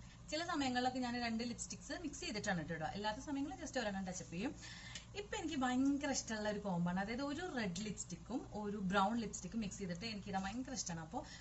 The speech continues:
നിങ്ങൾ ഈ ബ്രാൻഡിനെ മേടിക്കുന്ന ഒരിക്കലും പറയില്ല, നിങ്ങളുടെ കയ്യിലുള്ള ഏതെങ്കിലും ബ്രൗൺ ഷെയ്ഡ് ഉണ്ടെങ്കിൽ അതും പിന്നെ റെഡും കൂടെ മിക്സ് ചെയ്യാം. ഓക്കെ, ചിലപ്പോ നിങ്ങൾക്ക് റെഡ് മാത്രം എടുക്കും, ഇടുമ്പോ നിങ്ങൾക്ക് അത്ര കംഫർട്ട് ഉണ്ടാവില്ല, ഭയങ്കര ഒരു ഉദിച്ച കളർ പോലെ.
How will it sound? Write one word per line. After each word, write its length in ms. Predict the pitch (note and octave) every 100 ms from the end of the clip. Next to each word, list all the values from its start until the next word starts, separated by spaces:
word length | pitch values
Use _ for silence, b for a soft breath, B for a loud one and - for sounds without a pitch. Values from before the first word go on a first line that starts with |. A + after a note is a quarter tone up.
| B B3
നിങ്ങൾ 180 | C#4 D#4 E4
ഈ 20 | D4+
ബ്രാൻഡിനെ 260 | D4+ C#4 C#4
മേടിക്കുന്ന 340 | A#3 A3+ A3 G3
ഒരിക്കലും 240 | F3+ G3+
പറയില്ല, 160 | F#3 A3
നിങ്ങളുടെ 240 | C#4+ F4+ F#4+
കയ്യിലുള്ള 420 | C#4+ A3 G3 F#3+ G3+ F3+
ഏതെങ്കിലും 340 | F3 F3 G3+ F3+
ബ്രൗൺ 340 | E3+ E3+ E3+ F#3+ - -
ഷെയ്ഡ് 240 | F#3+ E3+ D#3+
ഉണ്ടെങ്കിൽ 220 | D3+ F3 G3+ F3
അതും 240 | D3 B3 B B
പിന്നെ 180 | - C4 A#3+
റെഡും 220 | F3+ F3+ F#3
കൂടെ 120 | B3+
മിക്സ് 140 | G#3 -
ചെയ്യാം. 180 | C3+ - - -
ഓക്കെ, 160 | A3 E4 B -
ചിലപ്പോ 180 | B3 C4+
നിങ്ങൾക്ക് 200 | C4+ B3+
റെഡ് 200 | G3+ B3+
മാത്രം 180 | G#3+ A3+
എടുക്കും, 240 | G#3 F3 - G#3 G3+
ഇടുമ്പോ 260 | G3 G3 A3 A3+ - B B
നിങ്ങൾക്ക് 200 | A3+ A#3+ B3+
അത്ര 120 | G#3+ A3+
കംഫർട്ട് 280 | A3+ G3+ G3
ഉണ്ടാവില്ല, 320 | F3+ E3+ F3+ F3+ F3+
ഭയങ്കര 300 | G3 G3+ G3 G3+
ഒരു 80 | G3+ G3+
ഉദിച്ച 180 | F#3 G#3
കളർ 180 | G3 F3+ F3
പോലെ. 160 | F3